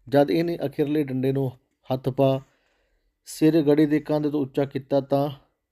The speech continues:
ਜਰਨੈਲਾਂ ਦੇ ਜਰਨੈਲ ਦਸਮ ਪਿਤਾ ਜੀ ਨੇ ਇਹਦੇ ਸਿਰ ਦੀ ਗੁਰਜ ਮਾਰ ਕੇ ਇਸ ਨੂੰ ਮਿੱਝ ਕੱਢ ਦਿੱਤੀ ਤੇ ਇਹ ਵੀ ਉੱਪਰੋਂ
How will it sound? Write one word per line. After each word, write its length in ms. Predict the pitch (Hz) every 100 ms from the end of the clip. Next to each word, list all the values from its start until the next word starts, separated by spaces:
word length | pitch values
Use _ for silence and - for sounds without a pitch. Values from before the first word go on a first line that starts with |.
| _
ਜਰਨੈਲਾਂ 580 | 107 123 123 127 131 135
ਦੇ 120 | 131
ਜਰਨੈਲ 580 | 123 117 110 113 123 127
ਦਸਮ 380 | 131 120 - 135
ਪਿਤਾ 260 | - 123 117
ਜੀ 160 | 117
ਨੇ 180 | 123 139 - _ _ _ _ _ _ _
ਇਹਦੇ 180 | 139 147
ਸਿਰ 240 | 151 151 143
ਦੀ 140 | 147
ਗੁਰਜ 300 | 127 123 131
ਮਾਰ 320 | 135 127 123
ਕੇ 320 | 120 127 139 135 _ _ _ _ 135
ਇਸ 180 | 131
ਨੂੰ 280 | 139 139 147 - _ _ _ _ _ _ - - _ _ -
ਮਿੱਝ 280 | 131 139 139
ਕੱਢ 240 | 139 147
ਦਿੱਤੀ 440 | 131 120 - 131 131
ਤੇ 240 | 117 123
ਇਹ 160 | - 143
ਵੀ 200 | 147 151
ਉੱਪਰੋਂ 380 | 143 139 131